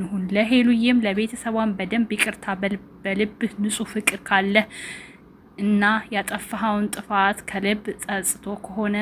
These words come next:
በእሷ ማጣት ካልፈል-፣ እሷ ማጣት ካልፈለክ ነገሮችን አስተካክል፣ አብራህ እንድትሆን።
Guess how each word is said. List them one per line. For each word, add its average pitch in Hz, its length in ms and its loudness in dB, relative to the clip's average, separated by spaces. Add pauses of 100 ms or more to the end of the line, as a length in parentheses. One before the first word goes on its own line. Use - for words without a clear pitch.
(100)
በእሷ 196 440 -4
ማጣት 196 420 -2
ካልፈል-፣ 190 500 -4
እሷ 196 120 -8 (100)
ማጣት 202 260 -2
ካልፈለክ 220 580 0
ነገሮችን 196 500 -4
አስተካክል፣ 208 600 -2 (800)
አብራህ 240 340 6
እንድትሆን። 202 440 -6